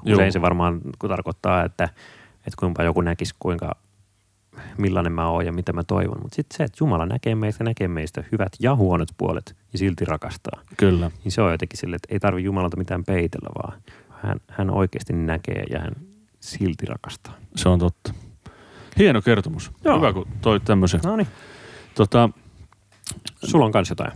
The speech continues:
Speaker 1: Mulla on myös kertomus ja pysytellään Vanhassa testamentissa nyt tällä kertaa. Meillä on kertomuksia Uudesta tes-, testamentista ja Vanhasta testamentista, mutta,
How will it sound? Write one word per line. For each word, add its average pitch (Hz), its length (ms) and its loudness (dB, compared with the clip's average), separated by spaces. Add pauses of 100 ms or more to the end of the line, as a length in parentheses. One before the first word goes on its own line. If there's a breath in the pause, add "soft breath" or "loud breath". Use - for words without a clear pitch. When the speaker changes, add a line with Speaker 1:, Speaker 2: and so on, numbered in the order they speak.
(120)
Speaker 1:
Mulla 160 300 8
on 120 120 2
myös 135 260 4
kertomus 107 460 4
ja 110 140 6 (360)
pysytellään 170 520 6
Vanhassa 135 300 4
testamentissa 95 580 4
nyt 98 160 6 (160)
tällä 101 220 4
kertaa. 90 360 2
Meillä 113 260 6
on 156 140 2 (260)
kertomuksia 135 520 4
Uudesta 127 340 6
tes-, 110 300 2
testamentista 110 640 6
ja 107 80 10
Vanhasta 104 380 4
testamentista, 95 600 4
mutta, 95 300 4